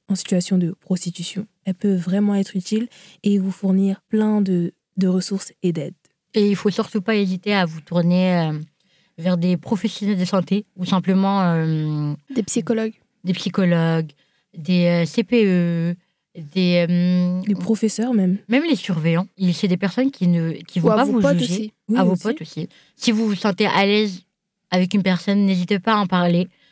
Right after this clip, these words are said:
Speaker 2: Parce qu'aujourd'hui, euh, il y a énormément de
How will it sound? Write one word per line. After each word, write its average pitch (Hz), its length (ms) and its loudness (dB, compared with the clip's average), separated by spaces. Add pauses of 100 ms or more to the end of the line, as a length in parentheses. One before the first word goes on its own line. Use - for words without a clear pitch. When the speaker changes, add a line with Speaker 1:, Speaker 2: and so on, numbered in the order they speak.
(100)
Speaker 2:
Parce 185 160 -2
qu'aujourd'hui, 190 800 2
euh, 175 480 2 (400)
il 190 40 -2
y 185 40 4
a 175 160 2
énormément 208 520 2
de 170 680 0